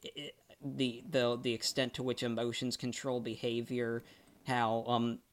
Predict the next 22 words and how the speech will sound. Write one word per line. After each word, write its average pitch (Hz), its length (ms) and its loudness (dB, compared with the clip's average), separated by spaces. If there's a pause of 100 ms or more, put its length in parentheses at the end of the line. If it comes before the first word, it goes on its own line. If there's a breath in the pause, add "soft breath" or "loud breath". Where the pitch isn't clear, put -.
(120)
how 131 180 2
people 131 400 -2
in 117 100 0
power 120 380 0
can 120 200 -4
become 117 320 -4
corrupted 120 500 0
and 113 220 -2 (260 loud breath)
even 120 280 2
those 117 240 -2
who 117 100 -4
can't, 120 500 -4
um, 110 220 -8 (540 loud breath)
how 131 120 4
women 123 300 4
fit 135 200 -4
into 127 260 -2
society, 135 880 2
uh, 120 120 -10 (140)
how 123 180 4
our 113 260 0 (160)
envir-, 123 420 0